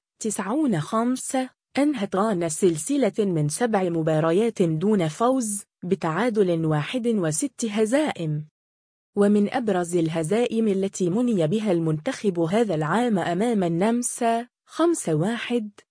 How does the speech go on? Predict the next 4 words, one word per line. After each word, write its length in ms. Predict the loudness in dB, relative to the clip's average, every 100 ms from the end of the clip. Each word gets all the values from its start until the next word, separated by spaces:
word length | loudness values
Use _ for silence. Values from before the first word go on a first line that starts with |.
| _
وألمانيا، 920 | 0 2 2 0 0 0 0 -2 -2 -6 _ _
اثنان 640 | -4 -2 0 0 0 2 2
واحد، 640 | 2 0 -2 -2 -2 -8 _ -2
والمكسيك، 1040 | 2 4 2 -2 -2 -2 0 0 -4 -14